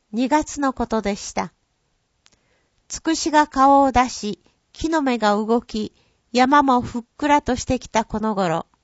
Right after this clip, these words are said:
早三月も半ば。図書館で勉強していた学生たちは、思い思いの場所へ巣立っていきました。一つ階段を登り、それぞれの場所で輝いてくれることでしょ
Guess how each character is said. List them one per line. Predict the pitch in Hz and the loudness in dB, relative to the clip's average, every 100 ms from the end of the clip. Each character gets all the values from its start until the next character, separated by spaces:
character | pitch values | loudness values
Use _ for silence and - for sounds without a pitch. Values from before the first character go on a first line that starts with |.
| _ _ - _ _ _ | _ _ -20 _ _ _
早 | - - 247 226 | -10 -2 0 0
三 | - 285 277 | 0 -2 0
月 | 240 214 - 190 | -2 -4 -6 -8
も | 180 | -6
半 | 180 202 - 233 | -6 -8 -4 -2
ば。 | 220 - _ _ _ _ _ _ _ _ _ | -2 -4 _ _ _ _ _ _ _ _ _
図 | - 240 | -6 -2
書 | 302 | 0
館 | 285 269 240 | 2 0 0
で | 220 | -2
勉 | 214 254 285 | 0 0 0
強 | 302 285 | 0 0
し | 277 | -2
て | - 285 | -4 -4
い | 277 | 0
た | 262 | 0
学 | 247 220 - | 0 -2 -4
生 | - 277 | -2 -2
た | - 226 | 0 -4
ち | - 220 | -4 -2
は、 | 208 196 - _ _ _ - | 0 -2 -6 _ _ _ -2
思 | 233 285 302 | 2 4 4
い | 302 | 2
思 | 294 262 247 | 2 2 2
い | |
の | 233 | 0
場 | 208 208 | 0 0
所 | - 247 | 0 -2
へ | 208 | -2
巣 | - - | -4 0
立 | |
っ | 262 | 0
て | - - | 0 -4
い | 233 | -4
き | - 208 | -4 -6
ま | 196 | -6
し | - | -6
た。 | - 185 - _ _ _ _ _ _ _ _ _ _ | -10 -12 -12 _ _ _ _ _ _ _ _ _ _
一 | - - 311 | -8 -2 -2
つ | - | -4
階 | - 254 262 | -2 2 2
段 | 240 247 247 | 2 0 0
を | 240 | -2
登 | 226 220 214 | -2 -2 -2
り、 | 208 - _ _ _ _ _ _ | -2 -6 _ _ _ _ _ _
そ | - 254 | -4 0
れ | 294 | 0
ぞ | 302 339 | 2 2
れ | 311 | 2
の | 262 | 0
場 | 220 233 | 0 0
所 | 262 | -2
で | 226 226 | -4 -4
輝 | 233 226 254 294 302 | -2 2 4 4 2
い | 277 | 0
て | 254 | -6
く | - | -4
れ | 220 | -2
る | 214 | -2
こ | 214 208 | -4 -4
と | 208 | -2
で | 196 196 | -4 -4
し | - | -4
ょ | 190 - | -4 -6